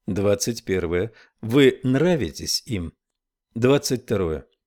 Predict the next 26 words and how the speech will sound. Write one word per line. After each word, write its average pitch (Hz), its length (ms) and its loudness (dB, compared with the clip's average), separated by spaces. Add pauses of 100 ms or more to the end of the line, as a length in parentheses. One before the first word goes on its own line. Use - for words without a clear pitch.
(160)
Вы 127 240 4
регулярно 98 580 2
берете 117 420 -2
отпуск. - 680 -6 (520)
Двадцать 131 520 2
третье. 107 500 -4 (320)
Вам 139 320 4
когда-либо 98 760 -2
было 143 320 2
лучше, 90 400 -4
чем - 340 -6 (200)
теперь? - 560 -6 (600)
Двадцать 123 500 2
четвертое. 120 640 -6 (400)
Вы 131 200 6
обращаете 123 680 2
больше 131 420 2
внимания 92 580 -2
на 104 180 0
а, 101 380 -2 (300)
пользу, 107 400 4
которую 101 480 0
получают 98 580 -2
другие, 90 460 -2
или 135 300 -2
б, 139 340 -2